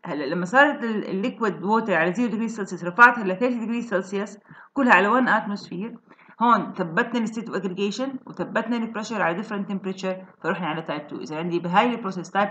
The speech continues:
three بعدين type two. بقى ال-، التايب فور هي mixing of two liquids or, or dissolving of a gas or a solid in a liquid at constant temperature and pressure.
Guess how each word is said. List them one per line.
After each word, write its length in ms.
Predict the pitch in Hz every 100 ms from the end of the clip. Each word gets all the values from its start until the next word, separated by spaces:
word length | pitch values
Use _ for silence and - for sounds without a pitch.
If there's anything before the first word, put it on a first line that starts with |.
| -
three 160 | 196 180
بعدين 480 | 165 180 175 185 - 143
type 260 | 143 -
two. 260 | - - _ _ _ _ _ _ _ _ _ _ - - - - -
بقى 220 | 208 -
ال-، 220 | 156 - -
التايب 380 | 190 214 294 302
فور 300 | 311 302 285
هي 180 | 247
mixing 400 | 214 262 - 196 -
of 100 | 180
two 160 | 226 214
liquids 400 | 208 - 151 -
or, 300 | 175 170 -
or 100 | 185
dissolving 580 | 175 208 208 175 156 131
of 120 | 165
a 100 | -
gas 380 | 175 196 170 165 -
or 100 | 151
a 80 | -
solid 320 | 202 170 -
in 120 | 165
a 60 | 160
liquid 400 | 185 190 151 -
at 320 | 190 220 185 -
constant 400 | 208 190 180 156
temperature 420 | 170 - 151 160
and 220 | 156 147
pressure. 380 | 135 151 214